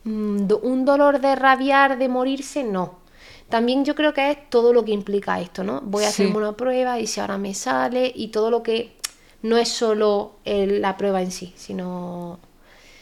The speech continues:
Speaker 2: Sí, todo
Speaker 1: lo,
Speaker 2: lo que
Speaker 1: lo emocional, ¿no?
Speaker 2: Hmm.
Speaker 1: O mi madre tuvo, o mi tía tuvo, y ahora yo, y ahora no sé cuánto, y es un poco también todo ese aliño, ¿no?
Speaker 2: Hmm.
Speaker 1: Y luego, por último, el del cáncer de colo-, de colorectal, que me da mucha pena porque es que no participa, mm, la población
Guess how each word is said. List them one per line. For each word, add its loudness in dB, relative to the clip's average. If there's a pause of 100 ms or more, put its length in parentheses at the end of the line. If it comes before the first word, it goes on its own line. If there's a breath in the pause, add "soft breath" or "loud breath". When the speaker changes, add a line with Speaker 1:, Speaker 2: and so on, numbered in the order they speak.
(520 soft breath)
Speaker 2:
Sí, 0
todo 6
Speaker 1:
lo, 12
Speaker 2:
lo 10
que 6
Speaker 1:
lo 10
emocional, 6
¿no? 8
Speaker 2:
Hmm. 8
Speaker 1:
O 6
mi 2
madre 6
tuvo, 4
o 8
mi 2
tía 0
tuvo, 2
y 0
ahora 2
yo, 0
y -2
ahora -2
no -6
sé -10
cuánto, -2
y -4
es -2 (120)
un -4
poco 0
también -2
todo 0
ese -2
aliño, -2
¿no? -8 (100)
Speaker 2:
Hmm. 0 (640 soft breath)
Speaker 1:
Y 2
luego, 6
por 6
último, 4
el -2
del -2
cáncer 0
de 2
colo-, 0
de 0
colorectal, 2
que -2
me -2
da 0
mucha -2
pena 0
porque -4
es -2
que -6
no -2
participa, -2
mm, -4
la -6
población -4